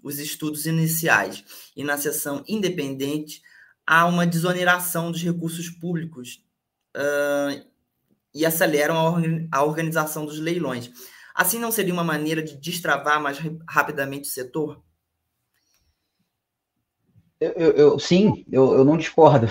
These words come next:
Speaker 2: <laughs> Eu, o meu ponto aqui é que a, a forma como a sessão independente no final ela é dada, né, que se apresenta toda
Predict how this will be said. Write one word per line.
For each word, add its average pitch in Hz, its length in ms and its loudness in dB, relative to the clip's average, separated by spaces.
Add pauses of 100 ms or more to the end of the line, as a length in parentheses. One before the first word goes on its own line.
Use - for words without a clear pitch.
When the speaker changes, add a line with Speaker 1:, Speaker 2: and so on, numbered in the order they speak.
(220)
Speaker 2:
<laughs> - 160 4 (520)
Eu, 123 120 8
o 127 240 6
meu 147 180 10
ponto 160 340 4
aqui 160 380 4
é 131 100 8
que 139 300 2
a, 123 200 6
a 113 180 2
forma 143 360 6
como 147 220 -2
a 139 40 0
sessão 139 280 -4
independente 117 500 -2
no 117 80 -4
final 110 260 -4
ela 104 120 2
é 95 40 2
dada, 117 300 4
né, 110 140 -2
que - 80 -16
se - 80 -8
apresenta 117 400 -4
toda 120 300 0